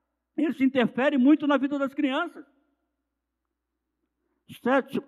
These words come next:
aceite os limites da criança de acordo com as fases do seu desenvolvimento. A criança de um a cinco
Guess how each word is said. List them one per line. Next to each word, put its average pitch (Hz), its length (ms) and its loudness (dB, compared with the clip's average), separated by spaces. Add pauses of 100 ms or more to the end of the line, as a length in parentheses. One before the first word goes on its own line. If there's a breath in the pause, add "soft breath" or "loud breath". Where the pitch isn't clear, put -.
aceite 233 600 0
os 233 140 -2
limites 214 500 0
da 214 120 -2
criança 208 480 -4
de 185 120 -4
acordo 202 440 -2
com - 80 -6
as 170 180 -4
fases 214 400 -6
do 180 120 -14
seu 202 260 -6
desenvolvimento. 190 1400 -4 (680 soft breath)
A 190 120 0
criança 247 500 0
de 247 140 -2
um 262 100 -2
a 214 60 -4
cinco 240 600 -6